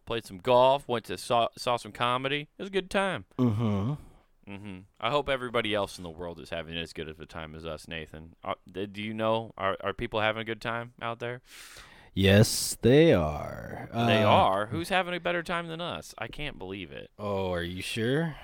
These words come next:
Speaker 1: Yeah.
Speaker 2: Okay.
Speaker 1: Yeah, like, nobody could top how much fun we had this weekend.
Speaker 2: I would say the
Speaker 1: Unless
Speaker 2: people
Speaker 1: you have proof.
Speaker 2: Um,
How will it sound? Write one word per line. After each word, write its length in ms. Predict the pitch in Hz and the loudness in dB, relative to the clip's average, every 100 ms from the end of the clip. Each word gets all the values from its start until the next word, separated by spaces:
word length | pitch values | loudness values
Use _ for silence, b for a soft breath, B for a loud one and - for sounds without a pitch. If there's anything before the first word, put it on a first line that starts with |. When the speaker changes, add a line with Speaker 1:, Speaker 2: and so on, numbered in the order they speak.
| b b b b - | b b b b -4
Speaker 1:
Yeah. 320 | 185 320 95 - b b - | 0 2 0 -6 b b -6
Speaker 2:
Okay. 380 | 139 131 123 160 | -2 0 2 0
Speaker 1:
Yeah, 100 | 127 | 2
like, 380 | 147 139 143 147 | 4 4 2 -6
nobody 480 | 147 156 185 202 190 | 2 4 4 2 0
could 220 | 135 - | -4 -4
top 400 | 147 131 95 - _ _ _ _ - | 2 4 4 0 _ _ _ _ -4
how 200 | 123 120 | 0 0
much 220 | 123 117 | 0 -2
fun 240 | - 107 101 | -4 -8 -6
we 140 | 98 | -6
had 260 | 90 73 65 | -4 -6 -8
this 180 | 69 - | -14 -14
weekend. 380 | - - 50 _ _ - - | -12 -14 -16 _ _ -2 10
Speaker 2:
I 140 | 147 | 12
would 180 | 120 110 | 12 12
say 160 | 120 98 | 6 6
the 100 | 92 | 4
Speaker 1:
Unless 200 | 113 117 | 4 4
Speaker 2:
people 120 | 101 | 4
Speaker 1:
you 80 | 117 | 4
have 260 | 110 104 | 4 4
proof. 480 | - 120 104 - - _ _ _ - | 0 -2 -4 -10 -20 _ _ _ 0
Speaker 2:
Um, 1080 | 123 120 117 117 113 113 110 113 107 101 | 2 4 4 4 4 4 2 2 2 0